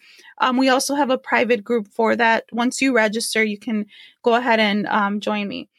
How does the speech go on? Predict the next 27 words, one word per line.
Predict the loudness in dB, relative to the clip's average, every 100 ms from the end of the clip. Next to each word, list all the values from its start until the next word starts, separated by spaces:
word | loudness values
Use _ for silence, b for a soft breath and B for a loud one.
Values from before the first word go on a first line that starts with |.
| _
Hey, | -2 0 0
if | -2 0
you | 2
wanna | 2 2
show | 0 0
your | 0 -2
sisterhood | -4 -2 -2 -2 -4 -4
too, | -6 -2 -2 -2 b b b b -2
uh, | 0 0
go | 0
to | 0
rebrand | 0 -2 0 0 0
dot | 0 2
L | 2 2
Y | 2 0 -2
forward | 0 0 -2
slash | 0 0 0 -2
cafecito | -2 0 -2 -4 -4 -4 -4
mug, | -2 -2 -4 -8
capital | -2 -2 0 -2 0
letters. | 2 2 0 0 -2 -4 B B B 0
Get | 2 0 -2
your | 0 2 0 0
Cafecito | 0 0 -2 -4 -4 0
en | 0
Amigas | 0 0 0 2 0 -2
mug. | -2 0 2 0